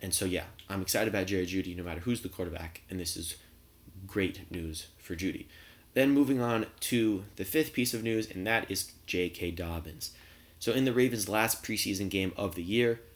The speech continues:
star second-year running back J K Dobbins suffered a knee injury in the first quarter against the Washington football team.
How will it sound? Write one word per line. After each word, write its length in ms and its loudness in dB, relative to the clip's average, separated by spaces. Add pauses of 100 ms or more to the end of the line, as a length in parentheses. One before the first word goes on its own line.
(400)
star 680 2
second-year 800 0 (180)
running 220 0
back 200 -4
J 180 -2
K 120 -8
Dobbins 400 -4
suffered 320 -2
a 60 -2
knee 200 0
injury 400 -2
in 120 -8
the 80 -8
first 400 2
quarter 360 0 (200)
against 280 -2
the 80 -4
Washington 360 -6
football 300 -4
team. 200 -12